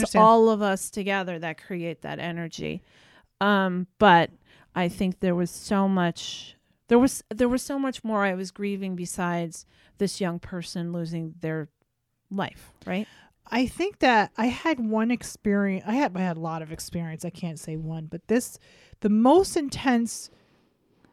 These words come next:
Speaker 1: experience I have grieving, I'm very good at letting go. I can let go pretty
Speaker 2: Mm-hmm.
Speaker 1: quickly. Not as quickly,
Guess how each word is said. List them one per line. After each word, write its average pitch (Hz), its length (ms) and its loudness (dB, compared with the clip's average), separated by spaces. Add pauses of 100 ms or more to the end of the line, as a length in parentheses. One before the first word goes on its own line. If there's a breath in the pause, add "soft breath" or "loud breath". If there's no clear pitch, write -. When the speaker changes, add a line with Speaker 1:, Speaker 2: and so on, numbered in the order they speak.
Speaker 1:
experience 247 920 4
I 226 40 2
have 208 280 4
grieving, 202 280 0
I'm 220 220 2
very 254 400 4
good 220 320 4
at 196 120 0
letting 185 320 0
go. 156 380 -6 (540)
I 208 80 0
can 240 240 -2
let 208 220 -2
go 175 380 -6 (160)
pretty 202 320 2
Speaker 2:
Mm-hmm. 180 240 -8
Speaker 1:
quickly. - 600 -4 (100)
Not 330 180 0
as 339 220 0 (120)
quickly, 202 480 2